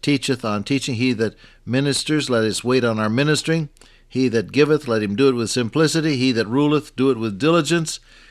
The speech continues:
he that showeth mercy, do it cheerfully." Different gifts, different abilities, uh, that God has given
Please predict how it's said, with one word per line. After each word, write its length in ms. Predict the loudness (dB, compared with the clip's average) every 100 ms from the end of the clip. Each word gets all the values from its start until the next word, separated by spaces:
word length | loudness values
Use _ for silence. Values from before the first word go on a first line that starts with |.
| -20 _
he 200 | -2 0
that 180 | 0 -2
showeth 420 | 0 2 0 0
mercy, 420 | 0 2 2 0
do 220 | 2 2
it 100 | 2
cheerfully." 480 | 2 0 0 -4 -6 -12 _ _ _ _ _ _ _ _ _ _ -20 -20 -20 -20 -20 -2
Different 540 | 0 0 -2 -4 2
gifts, 480 | 4 4 2 -6 -2
different 360 | 0 0 0 0
abilities, 800 | 2 2 2 0 -6 -6 -10 -12 _ _ _ -20 -20 -20 -20 -20 _
uh, 260 | -4 -4 -2
that 260 | 0 0
God 260 | 4 4 4
has 240 | 2 0
given 520 | 2 2 4 0 -4